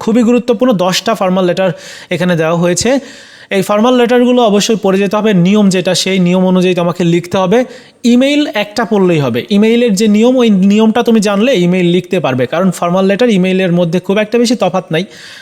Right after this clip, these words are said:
আহ, তবে লেখার যে ক্রাইটেরিয়া সেটি কিন্তু আলাদা। So তোমরা এই ফর্মাল লেটার পড়ে গেলে ইমেইল লিখতে পারবে, সমস্যা নাই, তবে ইমেইলের নিয়মটা জেনে যাবে, কারণ ইমেইলটা খুব একটা বেশি পড়ে না। যাই হোক, এরপরে রয়েছে প্যারাগ্রাফ।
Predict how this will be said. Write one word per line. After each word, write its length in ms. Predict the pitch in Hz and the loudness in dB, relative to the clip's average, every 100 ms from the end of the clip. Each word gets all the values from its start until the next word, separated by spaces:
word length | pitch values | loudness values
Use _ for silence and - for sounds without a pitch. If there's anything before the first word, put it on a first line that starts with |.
| - | -8
আহ, 120 | 175 | -4
তবে 300 | 175 214 285 269 - | -2 -2 -2 -4 -2
লেখার 540 | 165 196 190 214 220 | 0 0 -2 -2 -2
যে 120 | 170 | -2
ক্রাইটেরিয়া 480 | 190 170 165 190 220 | -4 -4 -2 0 0
সেটি 240 | 214 175 160 | -2 -2 -2
কিন্তু 200 | 156 139 | -2 -2
আলাদা। 340 | 131 110 - - - | -2 -2 -6 -12 -10
So 240 | - 143 123 - _ - 156 | -4 -4 -4 -10 _ -8 -4
তোমরা 240 | 196 202 | 0 0
এই 300 | - 202 180 | -2 -2 -2
ফর্মাল 340 | - 185 208 | -2 -2 0
লেটার 220 | 233 233 247 | 0 0 0
পড়ে 240 | 226 233 | 0 0
গেলে 240 | 269 190 | 0 0
ইমেইল 280 | 160 185 190 | 0 0 2
লিখতে 300 | 180 170 - | 0 0 -2
পারবে, 320 | 147 127 - - - _ | -4 -4 -6 -14 -18 _
সমস্যা 420 | - 170 170 208 | -6 -2 -2 -2
নাই, 160 | 190 254 226 | -2 -2 -2
তবে 180 | 185 | 0
ইমেইলের 380 | 185 180 185 208 | 2 0 2 2
নিয়মটা 360 | 175 170 175 185 | 2 2 0 0
জেনে 260 | 170 180 | 0 0
যাবে, 200 | 185 202 | 0 0
কারণ 260 | 277 185 170 - - - | -2 -2 -4 -6 -8 -2
ইমেইলটা 340 | 233 262 285 | 0 2 0
খুব 120 | 262 | 0
একটা 200 | 254 247 | 0 0
বেশি 200 | 233 - | -2 0
পড়ে 260 | 185 147 135 | -2 0 0
না। 140 | 110 - - _ _ _ | -4 -8 -20 _ _ _
যাই 160 | 190 226 | -2 2
হোক, 140 | 247 | 2
এরপরে 280 | 247 220 226 | 0 2 2
রয়েছে 240 | 220 214 220 | 2 2 0
প্যারাগ্রাফ। 480 | 190 185 180 233 | -2 0 0 0